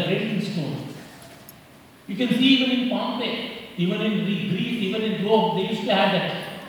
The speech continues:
Everywhere it used to be so. And to that Krishna was tied, and that was one of the leelas of Krishna, the Valarjita Bhanga. He pulled it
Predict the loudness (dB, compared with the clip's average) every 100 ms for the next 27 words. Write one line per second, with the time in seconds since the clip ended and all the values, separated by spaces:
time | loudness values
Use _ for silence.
0 | -14 -4 0 2 2 0 -2 -2 -2 -2
1 | -2 -2 -2 -6 -8 -12 -14 -16 -18 -18
2 | -6 -2 0 4 8 8 6 0 -2 -2
3 | -2 -2 -2 -2 0 0 -2 -6 -8 -12
4 | -16 -6 -2 0 -2 -2 -2 -2 -2 -2
5 | 0 0 -2 -2 -4 -6 -10 -8 -4 -4
6 | -2 -2 0 -2 -2 0 2 0 0 -2
7 | -2 -2 -2 0 -2 -4 -8 -10 -14 -18
8 | -20 -20 -20 -10 -4 -2 2 2 2 -2
9 | -4